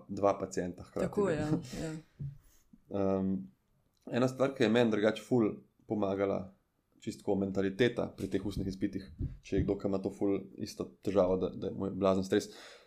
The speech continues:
Speaker 1: je sam, da res dobro razmisliš, kaj je v bistvu poanta ustnega izpita, ne. Ker jaz sem to videl, pač to je bila kdaj nervoza kolektivna v letniku, ko si, so bili razpored ustnih izpitov in, recimo, ena tretjina ljudi je padla k enemu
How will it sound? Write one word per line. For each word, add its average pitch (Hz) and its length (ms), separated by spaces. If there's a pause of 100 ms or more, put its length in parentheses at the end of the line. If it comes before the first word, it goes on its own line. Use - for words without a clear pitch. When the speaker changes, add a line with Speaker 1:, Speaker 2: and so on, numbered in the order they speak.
(260)
Speaker 1:
je 104 120
sam, 139 280
da 123 100
res 147 220
dobro 123 260
razmisliš, 120 460
kaj 104 220
je 117 60
v 104 60
bistvu - 240
poanta 95 480
ustnega 92 420
izpita, 92 380
ne. 90 140 (220)
Ker 95 340
jaz 104 160
sem 107 100
to 110 100
videl, 104 200
pač - 220
to 110 120
je 104 60
bila 104 160
kdaj 101 240 (140)
nervoza 104 600
kolektivna 101 760 (120)
v 98 180
letniku, 95 400
ko 98 100
si, 95 240 (1040)
so - 200
bili 107 260
razpored 110 380
ustnih 110 220
izpitov 131 280
in, 104 120 (140)
recimo, 104 420
ena 95 160
tretjina 101 400 (500)
ljudi 101 240
je 98 80
padla 95 340
k 95 120
enemu 95 320